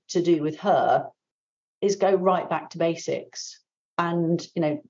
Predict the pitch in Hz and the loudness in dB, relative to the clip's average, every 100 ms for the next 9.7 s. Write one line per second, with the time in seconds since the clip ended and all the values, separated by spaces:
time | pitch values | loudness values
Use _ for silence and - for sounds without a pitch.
0 | - 202 196 196 196 - 196 - - 190 | -4 0 2 4 4 2 -2 -2 0 0
1 | - 175 - - 180 170 175 170 - 156 | 0 -10 -14 -4 -2 2 2 2 2 -2
2 | - 175 160 - 170 185 165 170 160 165 | 2 2 2 -4 -2 2 2 2 -2 -4
3 | 160 165 180 170 170 160 160 147 247 165 | -6 -4 -4 0 2 2 0 -2 0 0
4 | 147 156 170 - - - 170 - 165 160 | 0 -2 -2 -4 -6 -2 -2 -2 0 0
5 | 160 - 160 - 160 165 160 160 160 160 | 0 0 -2 -2 -2 0 0 -4 -2 2
6 | 151 - - - _ _ _ _ _ _ | 2 0 -12 -20 _ _ _ _ _ _
7 | - 185 185 165 113 - - - _ - | -2 -2 0 0 -2 -6 -14 -16 _ -20
8 | _ _ _ _ _ _ - 143 - 180 | _ _ _ _ _ _ -8 -8 -4 -4
9 | 180 185 175 175 180 - | -4 -2 -2 0 0 -2